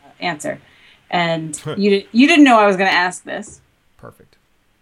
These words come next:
Speaker 1: So one of our, um, one of the people who follow us on Twitter.
Speaker 2: Yeah, okay, go ahead. <laughs>
Speaker 1: All right, you, just pay attention. Wanted to know what we felt the, um, how we felt about the future of rim.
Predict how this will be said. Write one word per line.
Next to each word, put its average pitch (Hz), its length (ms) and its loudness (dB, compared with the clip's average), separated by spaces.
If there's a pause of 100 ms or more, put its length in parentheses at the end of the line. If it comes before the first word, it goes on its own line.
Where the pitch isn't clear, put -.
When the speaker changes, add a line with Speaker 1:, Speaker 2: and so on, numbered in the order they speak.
(1300)
Speaker 1:
So 226 220 -2
one 226 240 -2
of 247 140 -4
our, 208 380 0
um, 185 520 -6
one 196 180 -8
of 202 60 -6
the 208 80 -6
people 226 220 -8
who 262 120 -2
follow 190 380 2
us 202 160 -2
on 233 180 -6
Twitter. 190 460 -6 (340)
Speaker 2:
Yeah, 151 240 -4
okay, 143 240 -4
go 131 160 -4
ahead. 143 300 -4 (120)
<laughs> - 140 -12
Speaker 1:
All 143 60 -4 (200)
right, 143 160 -12
you, 151 360 -10 (100)
just - 180 -20
pay 285 160 0
attention. 214 460 -6 (300)
Wanted 214 360 2
to 226 100 -8
know 196 160 -6
what 170 220 -8
we 185 160 -6
felt 175 420 -6
the, 160 340 -10
um, 156 300 -10
how 196 260 -4
we 175 280 -10 (240)
felt 180 300 -4
about 165 220 -2
the 160 100 -14
future 170 540 -6
of 151 300 -8
rim. 143 400 -6